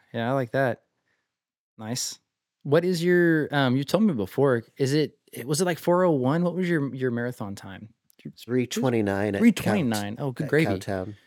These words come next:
Speaker 1: Never mind. That's moving pretty good. <laughs> Well then. All right.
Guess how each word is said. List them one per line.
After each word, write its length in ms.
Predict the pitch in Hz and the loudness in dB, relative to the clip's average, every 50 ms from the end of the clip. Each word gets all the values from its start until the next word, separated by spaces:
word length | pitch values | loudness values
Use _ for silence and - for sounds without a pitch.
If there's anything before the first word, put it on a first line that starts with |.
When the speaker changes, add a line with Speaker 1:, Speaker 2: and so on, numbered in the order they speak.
| _ _ _ _ | _ _ _ _
Speaker 1:
Never 160 | 165 165 143 | -10 -6 -6
mind. 320 | 110 98 107 113 127 139 143 | -4 -4 -4 -4 -4 -6 -6
That's 100 | 151 - _ | -8 -8 _
moving 260 | 139 135 135 135 139 | -2 0 0 0 0
pretty 160 | 123 151 151 | 2 2 2
good. 320 | 156 170 190 196 147 107 101 - _ _ _ _ _ _ _ _ | 4 6 4 4 4 0 -4 -12 _ _ _ _ _ _ _ _
<laughs> 340 | - 151 - 185 165 156 127 - _ _ _ _ _ _ _ _ _ _ _ _ _ _ _ _ _ _ _ _ | -4 4 6 6 6 6 4 0 _ _ _ _ _ _ _ _ _ _ _ _ _ _ _ _ _ _ _ _
Well 140 | - 110 113 | -8 -6 -4
then. 300 | 110 131 139 117 95 - _ - _ _ _ _ _ _ _ _ _ - | -2 0 0 -2 -2 -6 _ -20 _ _ _ _ _ _ _ _ _ -10
All 140 | 156 170 190 | -6 -4 -4
right. 220 | 226 214 - - | -4 -4 -6 -8